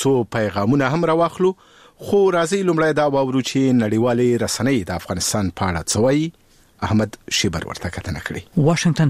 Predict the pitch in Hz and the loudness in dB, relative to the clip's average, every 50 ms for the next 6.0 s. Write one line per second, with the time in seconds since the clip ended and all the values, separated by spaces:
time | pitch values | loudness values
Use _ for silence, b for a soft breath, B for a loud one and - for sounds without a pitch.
0 | - - - 156 - - - - 117 - - - 139 123 117 - - - 123 113 | 0 0 -2 -2 -2 -2 -2 -2 -2 -2 -2 0 0 0 0 -2 -4 -4 -2 0
1 | 92 117 117 - 139 110 123 117 120 117 104 117 92 120 113 107 107 107 107 107 | 0 0 0 0 0 -2 0 0 0 0 0 0 0 2 2 2 2 2 2 2
2 | 131 139 - - - - 175 131 120 117 131 160 147 143 135 120 117 113 110 104 | 2 0 -2 -6 -6 -2 0 2 2 4 4 2 2 2 2 2 2 2 2 2
3 | 107 107 104 - - 131 113 98 90 95 110 107 104 - - - - 185 185 170 | 2 0 0 0 0 0 0 0 0 -2 -2 0 0 -2 -2 0 2 2 4 4
4 | 147 160 151 143 - 151 139 131 - 139 135 127 117 117 - - 127 117 110 - | 4 2 2 2 2 0 0 0 0 0 0 0 0 -2 0 0 0 0 0 0
5 | - - 113 107 - - 113 113 110 98 - 113 110 104 104 104 131 - - 170 | -2 -2 -2 -2 -4 -2 0 0 0 2 0 0 0 2 2 2 0 2 2 0